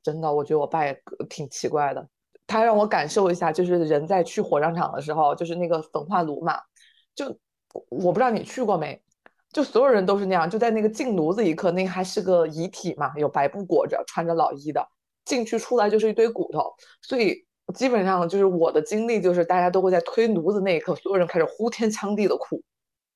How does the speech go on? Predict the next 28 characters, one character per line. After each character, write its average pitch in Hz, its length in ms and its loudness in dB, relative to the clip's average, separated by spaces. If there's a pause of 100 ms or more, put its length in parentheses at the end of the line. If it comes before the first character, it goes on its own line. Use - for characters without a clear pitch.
那 349 240 2
个 190 300 0 (260)
东 202 160 2
西 202 140 -4
在 240 120 2
我 185 180 6
的 165 100 2
心 214 280 0
里 196 40 4
面 175 140 2
其 190 160 -4
实 214 120 4
留 160 180 4
下 208 120 0
了 175 80 0
非 233 220 2
常 220 140 0
深 202 160 -4
的 208 80 0
印 220 140 0
象， 202 120 2
所 214 140 0
以 262 40 4
我 180 180 4
其 - 180 -12
实 240 140 2
觉 226 160 2
得 247 180 2